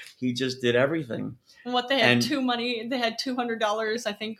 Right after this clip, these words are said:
Speaker 2: for the music for it. So they
Speaker 1: Well,
Speaker 2: hired a
Speaker 1: no.
Speaker 2: choir, for two hundred dollars to do the, uh, the song. That's, yeah.
Speaker 1: But whatever.
Speaker 2: Yeah.
Speaker 1: No, I remember the, uh, the, um, that music, Gonna Fly Now.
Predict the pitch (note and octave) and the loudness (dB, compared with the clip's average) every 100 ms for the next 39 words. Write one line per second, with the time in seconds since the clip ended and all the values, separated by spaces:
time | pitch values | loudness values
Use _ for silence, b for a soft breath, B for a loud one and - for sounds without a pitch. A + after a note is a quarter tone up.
0 | - A3 G3+ G3+ A3 A#3 B3+ - A#3 B3+ | -12 -8 -6 -4 -4 -6 -6 -2 0 2
1 | C4+ - G#3+ G3 G3+ A3 A#3+ - C#3 C#4 | 0 -2 -2 2 4 4 4 6 8 8
2 | B3+ F#3+ F3+ - b b b _ - C4+ | 6 4 -4 -8 b b b _ -4 0
3 | D4 C4+ B3+ A#3+ A#3+ A#3 G3 F#3 - A#3+ | 4 4 4 6 6 6 2 -4 -4 -4
4 | G#3+ G#3 G#3 G3+ F#3 F#3+ - A#3 A#3 - | -2 -2 -2 0 0 -2 -6 -6 4 6
5 | G#3+ F#3 F#3 F#3 - - - - - D#3 | 6 4 -4 -8 -8 -14 -14 -12 -8 -8
6 | B2 C3+ A2 D3 C#3 C3 C3 - B2+ A#2 | 0 2 6 8 8 8 2 2 4 4
7 | A#2 A#2+ B2 A#2+ B2 B2 A#2 A#2+ A2+ A2 | 4 2 2 4 6 6 4 2 2 2
8 | A2 - _ _ _ _ _ _ _ - | 0 -2 _ _ _ _ _ _ _ -4
9 | A#2 A2+ A2 A2 G#2 G2 _ _ A2 G#2 | -2 0 -2 -2 -4 -8 _ _ 2 4
10 | - C#3 D3+ B2 A2 - A#2 A2 - C#3 | 6 8 8 6 2 2 2 2 0 2
11 | E3 D3 A#2 F#2 | 4 2 0 -4